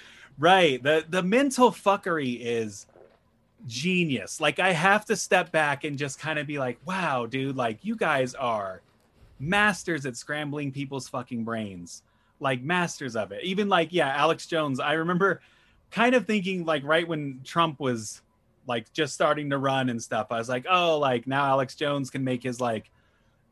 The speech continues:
like, Obama deception on Trump or whatever, and he's gonna expose Trump for, like, the piece of shit he is." But then,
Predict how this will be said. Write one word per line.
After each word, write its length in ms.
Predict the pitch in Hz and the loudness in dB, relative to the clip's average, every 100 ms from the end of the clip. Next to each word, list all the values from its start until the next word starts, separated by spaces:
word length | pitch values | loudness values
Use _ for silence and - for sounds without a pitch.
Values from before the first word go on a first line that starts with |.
| _ _ - | _ _ -6
like, 180 | 123 120 | -4 -2
Obama 460 | 131 131 131 135 | -2 2 2 2
deception 520 | 127 120 131 117 143 | 0 0 -2 -2 -2
on 180 | 127 113 | -2 -2
Trump 380 | 107 131 120 110 | -2 0 0 0
or 120 | 110 104 | -2 -2
whatever, 380 | 101 101 98 | 0 0 -2
and 100 | 95 | -4
he's 140 | 104 107 | -6 -6
gonna 140 | 123 | -4
expose 640 | 117 - - 151 135 123 | -4 -8 -4 -2 -2 -4
Trump 380 | - 151 127 113 | -6 -2 -2 -2
for, 100 | - | -6
like, 180 | 117 113 | -4 -4
the 80 | 117 | -6
piece 280 | 139 147 131 | -6 -6 -6
of 60 | |
shit 240 | 120 156 135 | -6 -4 -2
he 140 | 131 | -2
is." 240 | 135 127 113 | 0 0 -2
But 120 | 113 | -4
then, 280 | 135 131 | -2 -2